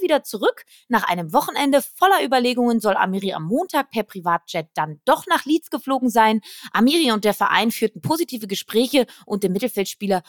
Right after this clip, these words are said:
wurde das Vereinsgelände bereits gezeigt. Zur Überraschung der Vereinsvertreter verabschiedete sich Amiri aber erneut mit einer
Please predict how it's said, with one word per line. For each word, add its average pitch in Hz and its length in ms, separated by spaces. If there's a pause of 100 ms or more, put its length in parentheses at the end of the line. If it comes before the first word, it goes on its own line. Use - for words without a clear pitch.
(120)
wurde 190 200
das 185 140
Vereinsgelände 180 1040
bereits 160 380
gezeigt. 262 480
Zur - 140
Überraschung 202 460
der 190 120
Vereinsvertreter 196 800
verabschiedete 247 640
sich 175 300
Amiri 262 340
aber 277 160
erneut 285 480 (260)
mit 381 140
einer 320 180